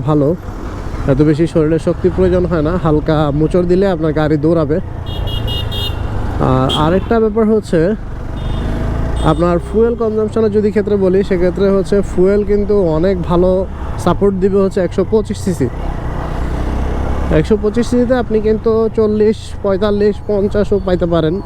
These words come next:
বাইক রেঞ্জে, বাইক হিসেবে, মানে বাইকের কোয়ালিটি হিসেবে, ব্র্যান্ড হিসেবে। সেক্ষেত্রে আপনি চেঞ্জ করলে বিভিন্ন বাইকে বিভিন্ন ধরনের মাইলেজ পেয়ে যাবেন।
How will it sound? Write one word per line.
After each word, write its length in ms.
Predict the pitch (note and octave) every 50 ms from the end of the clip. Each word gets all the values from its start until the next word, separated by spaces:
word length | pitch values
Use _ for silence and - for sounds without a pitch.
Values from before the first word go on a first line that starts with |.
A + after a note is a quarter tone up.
| - - - - D3+ D3
বাইক 220 | C3+ D3+ E3+ - - - - -
রেঞ্জে, 320 | D#3+ D#3 F3 E3+ D#3+ F#3 F3 D#3+ E3
বাইক 180 | D#3+ E3+ D#3+ - F#3
হিসেবে, 280 | - - D#3+ C3 D3 E3 E3 - - - - - - - - - - - - - - - -
মানে 140 | D3+ C#3 C3 C#3+
বাইকের 240 | D3 D#3+ D#3 E3 D#3 -
কোয়ালিটি 340 | F#3 F#3+ G3 G#3 G3+ G3+ G3+ G3
হিসেবে, 240 | F3 - E3+ E3 E3+ D#3 C#3
ব্র্যান্ড 240 | D3+ D3+ D#3 D#3+ D#3+ D#3+
হিসেবে। 280 | - E3+ D#3+ B2+ C#3+ D#3+ E3+ D#3+ - - - -
সেক্ষেত্রে 360 | - D3 E3 F#3 - - E3+ E3
আপনি 140 | D3+ D#3 E3 D#3 - -
চেঞ্জ 160 | F3 E3 E3+ - -
করলে 220 | G3 F3 E3+ E3+ E3+ F3+ E3
বিভিন্ন 200 | D#3+ D#3+ E3+ F3 E3+ D#3+
বাইকে 240 | D#3+ D#3+ D#3+ D3+ E3+ D#3+ D3
বিভিন্ন 200 | D#3 E3+ F#3 F#3+ F#3 E3+
ধরনের 280 | F3 E3+ D#3+ F3 D#3 D3 - - - - - - - - - - C3+
মাইলেজ 300 | C#3 D3+ D#3 D#3+ D3 - - -
পেয়ে 160 | F3+ F#3 E3+ E3+
যাবেন। 240 | D#3 C3+ D3+ E3